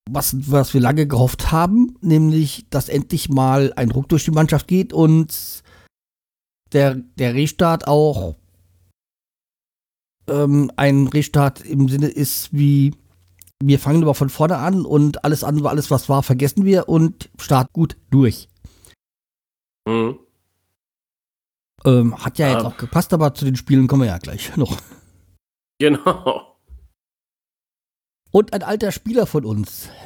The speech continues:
Speaker 1: Dennis Diekmeyer. Also, Ältere werden sich noch erinnern, glaube ich, bis zweitausendacht hat er bei uns gespielt, ist dann über den H S V jetzt bei Sandhausen gelandet. Keine Ahnung, war noch mal in Nürnberg, war er auch noch mal oder so.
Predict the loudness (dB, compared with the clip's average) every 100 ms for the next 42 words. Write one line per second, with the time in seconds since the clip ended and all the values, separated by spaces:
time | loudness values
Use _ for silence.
0 | -4 0 0 0 -2 -2 -2 -2 -8 -16
1 | _ -14 -2 2 2 0 -6 -2 0 2
2 | 2 2 0 0 0 2 2 2 -2 _
3 | _ _ -4 0 0 0 -2 -4 -4 -2
4 | 0 0 -4 -6 -2 0 0 0 2 2
5 | 0 -4 -4 -2 2 4 2 -2 -6 -6
6 | -2 2 2 2 -2 0 0 2 0 -2
7 | 0 2 2 2 0 -4 -4 -2 0 -2
8 | -4 -2 0 0 0 0 -2 -2 -6 -12
9 | _ -20 -20 _ _ _ _ _ 0 2
10 | 2 2 2 2 2 2 4 4 4 2
11 | 2 -4 -4 -4 -2 0 0 0 -2 -2
12 | -2 -4